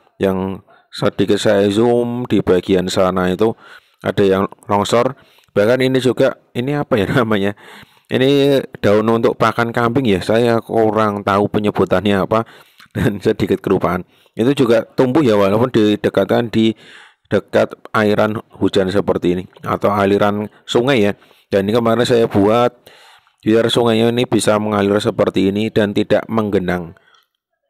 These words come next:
Kalau ini kita gunakan terus-menerus seperti ini, ya semoga harapannya bisa tidak terjadi longsor ataupun banjir ya.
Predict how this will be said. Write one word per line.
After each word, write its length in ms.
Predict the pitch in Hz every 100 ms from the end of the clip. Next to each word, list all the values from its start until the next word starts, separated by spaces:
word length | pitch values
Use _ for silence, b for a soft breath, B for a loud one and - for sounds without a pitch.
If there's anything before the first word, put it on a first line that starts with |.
| _ _ _
Kalau 360 | - 113 135 -
ini 320 | 135 139 135
kita 480 | 135 127 127 123 117 -
gunakan 380 | 120 110 107 113
terus-menerus 480 | 113 113 113 107 110
seperti 400 | 98 - 104 117
ini, 160 | 131 123 B B B B _ -
ya 240 | 127 135
semoga 480 | 131 131 117 117 117
harapannya 480 | 104 107 104 113 110
bisa 720 | 101 87 - 104 98 98 98
tidak 480 | 117 107 104 - -
terjadi 560 | 107 101 - 98 104
longsor 640 | 95 92 90 - 117 117 104
ataupun 440 | 101 98 104 104
banjir 320 | 95 90 117
ya. 160 | 104